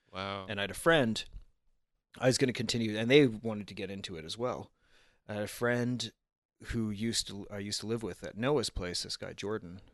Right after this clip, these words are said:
Speaker 2: who at the time was a production assistant. So I was very curious what he, in, in commercials, yeah,
Speaker 1: Sure.
Speaker 2: very curious about what he was doing 'cause he was
Speaker 1: Yeah.
Speaker 2: always leaving at, you know, four o'clock in the morning and not coming back till midnight at night. And
Speaker 1: Entry-level-y kinda, like,
Speaker 2: Yeah, yeah,
Speaker 1: wa-,
Speaker 2: that
Speaker 1: pylon
Speaker 2: sort of shit.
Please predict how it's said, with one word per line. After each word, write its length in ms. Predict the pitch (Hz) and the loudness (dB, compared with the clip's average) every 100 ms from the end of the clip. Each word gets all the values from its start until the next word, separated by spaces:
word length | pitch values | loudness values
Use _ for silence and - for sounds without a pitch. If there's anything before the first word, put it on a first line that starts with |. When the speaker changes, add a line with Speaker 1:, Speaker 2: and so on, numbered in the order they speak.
| - | -14
Speaker 2:
who 280 | 90 87 80 | -10 -10 -8
at 140 | 95 | -10
the 60 | - | -10
time 600 | - 127 117 101 95 90 | -4 -2 -2 -2 -4 -6
was 240 | 87 87 | -6 -6
a 80 | 90 | -6
production 420 | - 107 95 - | -6 -4 -4 -6
assistant. 440 | - - - 85 - | -6 -6 -8 -12 -10
So 100 | 95 | -8
I 40 | |
was 100 | 90 | -4
very 220 | 110 101 | -4 -4
curious 440 | 95 - 92 87 - | -6 -10 -8 -6 -6
what 180 | 85 85 | -8 -10
he, 100 | 85 | -10
in, 80 | 95 | -8
in 240 | - 160 | 0 2
commercials, 540 | 139 127 117 - - 98 | 4 4 2 0 -8 -8
yeah, 140 | 82 | -6
Speaker 1:
Sure. 180 | 90 156 | -4 0
Speaker 2:
very 160 | 127 | 0
curious 220 | 120 120 107 | 2 0 0
about 160 | 101 | -2
what 100 | 98 | -4
he 100 | 101 | -8
was 140 | 95 90 | -10 -10
doing 220 | 95 87 | -12 -10
'cause 100 | 92 | -6
he 60 | |
was 80 | 92 | -4
Speaker 1:
Yeah. 40 | 101 | -4
Speaker 2:
always 200 | 101 104 | -6 -6
leaving 460 | 107 98 95 95 - - - - | -6 -4 -6 -8 -14 -20 -18 -8
at, 140 | 95 - | -8 -6
you 80 | 95 | -10
know, 160 | 82 - _ - | -10 -12 _ -10
four 240 | - 104 | -2 -2
o'clock 260 | 98 104 101 | 2 0 0
in 60 | |
the 40 | 92 | -8
morning 260 | 90 90 | -8 -8
and 80 | 90 | -8
not 140 | 90 | -10
coming 220 | - 95 87 | -8 -10 -8
back 200 | 87 - | -10 -8
till 140 | 98 | -10
midnight 320 | 92 90 90 | -8 -8 -10
at 80 | 87 | -10
night. 200 | 82 82 | -10 -6
And 100 | 110 | -2
Speaker 1:
Entry-level-y 760 | 117 131 120 113 107 107 101 - | -2 0 2 2 2 2 0 0
kinda, 240 | 110 104 101 | -2 0 0
like, 240 | 95 92 | -2 -2
Speaker 2:
Yeah, 200 | 92 190 | 6 8
yeah, 140 | 131 120 | 8 4
Speaker 1:
wa-, 60 | |
Speaker 2:
that 100 | 98 | 2
Speaker 1:
pylon 240 | 127 117 110 | 4 6 6
Speaker 2:
sort 20 | |
of 60 | |
shit. 60 | 107 | 6